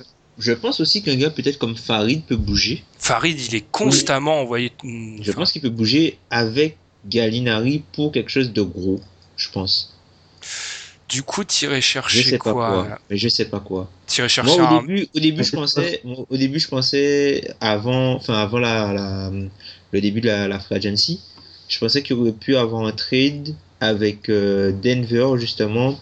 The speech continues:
Speaker 1: pour Butler. En proposant, euh, je sais pas, moi, peut-être, euh, Gallinari, Farid et, euh, Bisley, par exemple.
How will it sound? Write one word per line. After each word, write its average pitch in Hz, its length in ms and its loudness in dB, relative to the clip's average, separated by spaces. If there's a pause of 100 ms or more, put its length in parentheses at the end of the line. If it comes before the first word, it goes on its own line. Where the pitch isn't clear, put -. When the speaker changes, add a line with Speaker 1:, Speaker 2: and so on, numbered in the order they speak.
Speaker 1:
pour 127 120 2
Butler. 104 400 0 (840)
En 110 80 2
proposant, 117 720 2
euh, 101 260 2
je 95 80 -2
sais 98 100 0
pas, 117 200 2
moi, 104 260 0
peut-être, 104 460 0
euh, 98 420 2 (420)
Gallinari, 120 800 2 (500)
Farid 131 640 0 (500)
et, 127 260 6
euh, 107 140 4
Bisley, 139 680 0
par 110 100 0
exemple. 104 400 -2